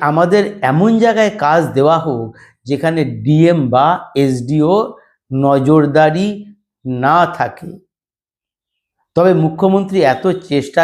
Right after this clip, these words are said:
করলেও মাইক্রো অবজারভারদের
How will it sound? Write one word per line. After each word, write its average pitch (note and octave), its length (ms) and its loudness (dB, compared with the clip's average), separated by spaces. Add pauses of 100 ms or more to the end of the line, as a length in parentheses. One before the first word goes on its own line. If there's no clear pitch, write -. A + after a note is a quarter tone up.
(100)
করলেও C#3 560 0 (580)
মাইক্রো B2 520 -2 (100)
অবজারভারদের C#3 880 0